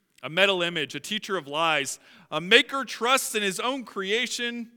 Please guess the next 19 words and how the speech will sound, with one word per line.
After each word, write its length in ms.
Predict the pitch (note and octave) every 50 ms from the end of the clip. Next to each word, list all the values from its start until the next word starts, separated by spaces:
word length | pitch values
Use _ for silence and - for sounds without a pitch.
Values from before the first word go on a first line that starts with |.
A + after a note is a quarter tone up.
| - _ _ _ _ _ _ _ _ _ _ _ _ _ _ _ _
when 140 | - F#3 E3
he 60 | D3+
makes, 380 | D3+ D#3 D#3 - - - - - _
for, 340 | - E3+ E3 E3 E3 F3+ F3
for 140 | - F#3 F3+
it's 120 | E3+ - -
a 40 | F3
maker's 440 | E3+ G3 G#3 G#3 G#3+ G#3 F#3+ F3+
trust 420 | - - - G3+ F#3+ F#3+ F#3+ - -
in 60 | E3+
his 140 | D3+ C#3+ E3+
own 140 | E3+ F#3 F3+
creation 600 | - - E3 D#3+ D#3 D#3 D#3+ - - F3 E3+ D3+
when 120 | C#3+ C#3
he 160 | C3 A2 D3+ C#3+
makes 360 | C#3 C#3+ C#3+ C#3+ - - - -
a 80 | C#3+
speechless 840 | C3 - - - _ - D3+ C#3+ - - - C#3+ C3 B2 - - - _ _ _ _ _ _ _ _ _ _ _ -
idol. 420 | C3 C3+ C3+ B2 A#2+ G#2+ G2 G2+